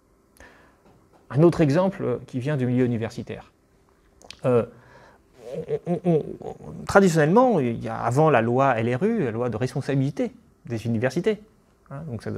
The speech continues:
cette idée de responsabilité et responsabiliser les travailleurs, c'est directement importé, euh, du nouveau management, hein, du lean management. Bon, loi de responsabilité des universités, L R U. Euh, on a voulu, euh, remettre du pouvoir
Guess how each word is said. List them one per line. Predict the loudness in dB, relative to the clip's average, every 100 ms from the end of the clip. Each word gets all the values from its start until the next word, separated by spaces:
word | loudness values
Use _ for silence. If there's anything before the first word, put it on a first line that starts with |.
| -10 -14
cette | -16 -14 -4
idée | 4 8 8
de | 8
responsabilité | 4 2 -2 -2 -2 -4 -4
et | -4
responsabiliser | -4 -6 -8 -4 -2 0 2 4 4
les | 4 0
travailleurs, | -2 -4 0 2 2
c'est | -2 -16 -4 -2
directement | 0 0 0 -2
importé, | -4 -4 -8 -6 -4 -2
euh, | -2
du | -2 -2
nouveau | -2 0 0
management, | 2 0 0 -2 -2
hein, | -2
du | 0
lean | 0
management. | 0 -2 -4 -4 -4 -8 -20 -20 -20 -16 2
Bon, | 2 4
loi | 2 6 6 6
de |
responsabilité | 2 -2 -6 -8 -6 -6
des | -4 -4
universités, | -6 -8 -8 -8 -6
L | -4 -2 -2
R |
U. | -2 -6 _ -20 -20 -20 -20 _ 2
Euh, | 6 6 6 2
on | 2 4
a |
voulu, | 6 6 4 0 -8 _ _ _ _ -12
euh, | -10
remettre | -2 6 6 8 6
du | 4
pouvoir | 0 0 2 2 0 -4 -18